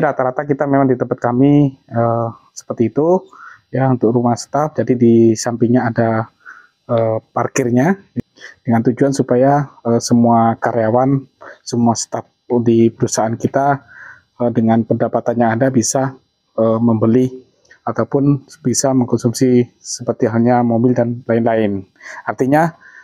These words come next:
eh, rata-rata kita staf di perusahaan kita ini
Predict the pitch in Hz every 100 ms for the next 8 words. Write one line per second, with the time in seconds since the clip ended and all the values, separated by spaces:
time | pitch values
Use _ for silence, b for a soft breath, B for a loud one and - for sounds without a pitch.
0 | B - 120 120 120 120 127 127 151 135
1 | 131 135 - 131 117 113 113 113 113 113
2 | 107 - 120 - 113 110 - 113 117 139
3 | 135